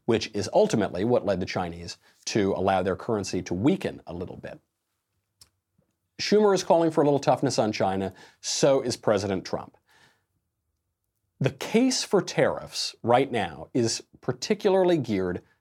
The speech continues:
toward China. First of all,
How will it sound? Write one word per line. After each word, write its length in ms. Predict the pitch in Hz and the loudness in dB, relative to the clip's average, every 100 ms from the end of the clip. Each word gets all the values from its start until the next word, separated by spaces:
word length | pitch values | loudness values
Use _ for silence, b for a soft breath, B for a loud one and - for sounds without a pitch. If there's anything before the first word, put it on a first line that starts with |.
| - | -14
toward 560 | - 110 101 90 90 - _ _ _ - | -4 0 2 2 -2 -6 _ _ _ -10
China. 480 | - 95 76 - - _ _ _ _ _ _ _ _ _ | -2 -2 -2 -12 -20 _ _ _ _ _ _ _ _ _
First 280 | - 302 - | 2 2 4
of 80 | 147 | 4
all, 320 | 92 87 - | 4 4 0